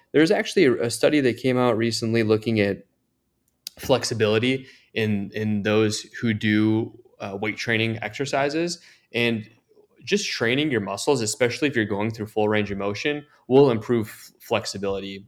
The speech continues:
by itself. So you wanna work through full range, and you're doing strengthening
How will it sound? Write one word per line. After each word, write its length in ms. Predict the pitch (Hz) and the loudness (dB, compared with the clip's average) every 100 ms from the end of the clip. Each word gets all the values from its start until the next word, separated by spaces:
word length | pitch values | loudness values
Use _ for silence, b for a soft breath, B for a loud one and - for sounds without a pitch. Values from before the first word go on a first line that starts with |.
| - | -10
by 120 | 104 | -8
itself. 420 | 95 - 92 - | -8 -10 -12 -10
So 320 | - 107 104 b b - | -2 -2 -2 b b -2
you 80 | |
wanna 160 | 143 180 | 2 4
work 220 | 120 123 | 4 2
through 140 | - 117 | 2 -4
full 260 | 113 113 | 2 2
range, 560 | 101 104 104 101 - - 104 | 2 0 0 -4 -10 -14 -10
and 300 | 104 101 98 - | -8 -10 -12 -8
you're 360 | 113 120 101 | 0 0 0
doing 260 | 113 113 110 | -4 -4 -4
strengthening 580 | - 135 127 139 135 | -2 -2 -2 0 0